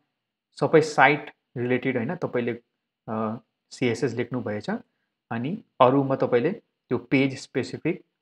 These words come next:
होइन, सिएसएस लेख्नुभएछ, ओके। एकदम simple structure नै छ यहाँको, होइन, गाह्रो छैन। सबैलाई close गरिदियो। तपाईँले asset folder पनि बुझ्नुभयो अब, ओके। अरू के, केही खास छैन अब, होइन।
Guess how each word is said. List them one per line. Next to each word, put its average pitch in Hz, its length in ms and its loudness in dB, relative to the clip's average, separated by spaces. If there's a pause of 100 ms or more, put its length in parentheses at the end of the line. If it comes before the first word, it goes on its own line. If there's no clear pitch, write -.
(120)
होइन, 165 160 -12
सिएसएस 120 560 -4
लेख्नुभएछ, 107 540 -8 (400)
ओके। 156 180 -8
एकदम 160 340 -2
simple 165 400 2
structure 135 460 -2
नै 123 120 -6
छ - 140 -14
यहाँको, 107 280 -10
होइन, - 1000 -16
गाह्रो 113 240 -4
छैन। 113 280 -6 (880)
सबैलाई 113 320 -6
close 110 260 -4
गरिदियो। 113 340 -2 (1160)
तपाईँले 139 360 -2
asset 165 240 0
folder 139 260 4
पनि 156 200 -2
बुझ्नुभयो 107 600 -4
अब, 101 60 -16 (480)
ओके। 202 140 -10 (760)
अरू 143 160 6
के, 151 180 -4 (360)
केही 151 140 2
खास 143 360 -2
छैन 123 160 -6
अब, 113 160 -4
होइन। 120 380 -4